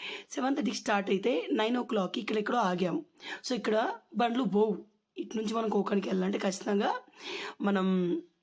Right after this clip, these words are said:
మన బండి కూడా బోట్లో ఎక్కించి అటు వెళ్ళిపోవాలన్నమాట. So, ఇక్కడ మేము బోట్ కోసమే అందరం వెయిట్ చేస్తా ఉన్నాం అనమాట. So, బోట్ వస్తే మన కార్ బోట్ ఎక్కిద్ది, మనం కూడా బోట్ ఎక్కుతాం. అవతల ఒడ్డున అంటే కరెక్ట్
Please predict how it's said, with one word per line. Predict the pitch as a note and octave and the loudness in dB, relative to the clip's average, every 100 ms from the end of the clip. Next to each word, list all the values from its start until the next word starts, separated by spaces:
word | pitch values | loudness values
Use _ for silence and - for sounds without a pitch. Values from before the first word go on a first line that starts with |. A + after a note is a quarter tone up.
| _ _ _ _ _ _ _ _ _ _ - G3+ | _ _ _ _ _ _ _ _ _ _ -8 0
మన | G3+ | 4
బండి | G3 G#3 A3 | 4 2 4
కూడా | G#3 G#3+ | 4 4
బోట్లో | F#3 F#3+ F#3+ G3 | 4 2 2 0
ఎక్కించి | F#3+ - - D#4+ B4 - - - _ - | 0 -6 -2 -2 -2 -12 -20 -20 _ -4
అటు | A#3 G#3+ | 0 2
వెళ్ళిపోవాలన్నమాట. | G3+ - G3 G3+ F#3+ G3 F#3+ - - - - | 2 2 0 2 0 -2 -10 -12 -16 -12 -4
So, | G#3 | -2
ఇక్కడ | G#3 | 0
మేము | G3 A3 | 2 2
బోట్ | F#3 G3 F#3+ | 4 4 2
కోసమే | G#3 F3+ G3+ | -2 0 2
అందరం | G3 F3 E3+ G3 | 2 2 0 2
వెయిట్ | F3 - | 2 0
చేస్తా | - - G3+ | -6 -6 -8
ఉన్నాం | - A#3 | -8 -10
అనమాట. | A#3+ - - _ - - - - | -10 -10 -12 _ -14 -14 -12 -4
So, | F#3 | -2
బోట్ | F3 G3+ A3 | 0 -2 -2
వస్తే | F#3+ - B3 C5+ E5+ - - - - | -4 -2 -2 -2 -8 -12 -12 -12 -4
మన | G#3+ G3 | -2 0
కార్ | G3+ F#3+ G3 | 0 2 2
బోట్ | G3 G3+ G#3 | 2 2 2
ఎక్కిద్ది, | G#3 - F#3+ D4+ - - - - | -2 -2 0 0 -2 -10 -12 -2
మనం | G3+ F#3+ | 0 2
కూడా | F#3 F3+ | 2 0
బోట్ | E3+ - | -2 -4
ఎక్కుతాం. | - - D4 - - - | -8 -8 -10 -10 -14 -6
అవతల | - G3+ G#3 G3 | -2 0 2 2
ఒడ్డున | F3 F3 F#3+ | 2 2 2
అంటే | F3+ - | 2 0
కరెక్ట్ | G3 - | -4 -4